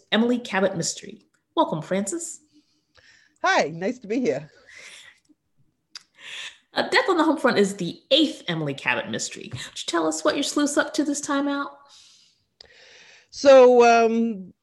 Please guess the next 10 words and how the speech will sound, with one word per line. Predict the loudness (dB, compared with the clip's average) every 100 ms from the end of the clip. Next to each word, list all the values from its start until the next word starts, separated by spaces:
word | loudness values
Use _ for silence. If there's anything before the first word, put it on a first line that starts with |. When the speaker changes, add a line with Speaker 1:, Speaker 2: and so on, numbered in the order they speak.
| 0
Speaker 2:
the | 2 2
series | 0 -2 -4 -2
started | 2 2 2 0
in | 0
eighteen | -2 0 -2 0
ninety-three. | 0 0 -4 -2 0 0 -2 -6
Now | -2 0 4 2
it's | 2
nineteen | 0 0 0 -4 -4 -6
seventeen. | 0 0 0 -4 -6 -6 -4 -4